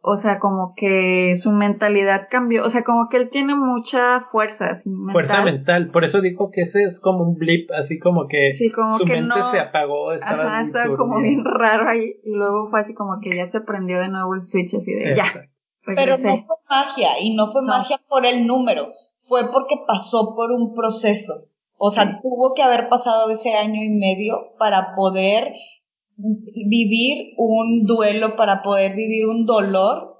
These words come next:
Speaker 3: y luego ya regresar a lo que le hace realmente feliz.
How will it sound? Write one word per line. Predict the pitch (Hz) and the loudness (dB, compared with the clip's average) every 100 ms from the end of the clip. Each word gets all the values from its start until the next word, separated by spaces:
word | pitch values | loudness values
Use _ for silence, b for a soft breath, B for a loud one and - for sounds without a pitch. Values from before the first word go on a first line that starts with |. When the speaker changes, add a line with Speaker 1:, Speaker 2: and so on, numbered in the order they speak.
| - | -10
Speaker 3:
y | 226 | -4
luego | 196 190 190 208 | 0 2 2 2
ya | 196 202 196 | 2 2 2
regresar | 220 214 196 180 180 175 | 2 0 0 -2 0 2
a | 208 | 2
lo | 208 196 190 | 2 0 0
que | 185 180 180 180 | -4 -2 -2 -4
le | 208 190 | 0 2
hace | 180 180 | 2 0
realmente | 202 190 180 175 185 170 | 0 2 2 -2 -4 -6
feliz. | - 160 160 - | -10 -12 -14 -18